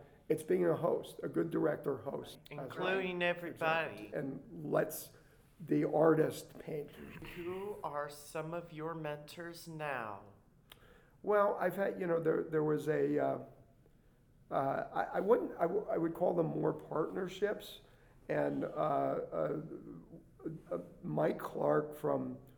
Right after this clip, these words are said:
Speaker 1: the Regional Center in Bakersfield, uh, he hired me to do a film, a documentary about, uh,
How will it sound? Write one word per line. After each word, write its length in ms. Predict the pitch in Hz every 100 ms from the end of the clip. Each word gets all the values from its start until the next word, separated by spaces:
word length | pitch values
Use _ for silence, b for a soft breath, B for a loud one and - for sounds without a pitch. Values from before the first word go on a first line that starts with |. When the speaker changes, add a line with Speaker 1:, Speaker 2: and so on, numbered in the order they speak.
| B B B
Speaker 1:
the 120 | 160
Regional 420 | 139 156 156 160
Center 400 | - - 143 139
in 60 | 131
Bakersfield, 800 | 123 139 151 156 - 147 143 147 - - b b b
uh, 380 | 151 139 135 135 - - -
he 240 | - 156 156
hired 400 | 147 151 139 139
me 140 | 139
to 140 | 139 143
do 360 | - 151 143 - B B B B
a 60 | 139
film, 540 | - 160 143 135 131 -
a 80 | 143
documentary 840 | 139 147 147 147 143 139 147 139 139 -
about, 480 | 135 135 131 131 - B B B B -
uh, 380 | 135 123 123